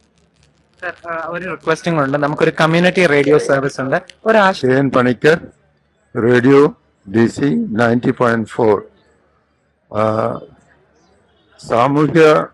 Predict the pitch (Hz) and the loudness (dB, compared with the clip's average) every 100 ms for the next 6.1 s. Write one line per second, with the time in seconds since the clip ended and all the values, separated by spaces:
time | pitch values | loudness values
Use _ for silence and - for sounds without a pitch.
0 | _ _ _ _ - 117 139 131 135 123 | _ _ _ _ -8 -2 0 2 0 2
1 | 139 127 120 - _ _ _ _ _ _ | 2 4 2 -2 _ _ _ _ _ _
2 | _ _ - 117 113 123 117 113 110 107 | _ _ -10 -6 0 2 2 0 0 0
3 | 98 104 117 151 _ _ _ _ _ _ | 0 -2 -8 -12 _ _ _ _ _ _
4 | _ _ _ - 113 117 117 131 - _ | _ _ _ -4 -2 0 -2 -6 -10 _
5 | _ - 113 117 127 - 135 131 131 135 | _ -8 -4 -2 -2 -4 -4 0 0 0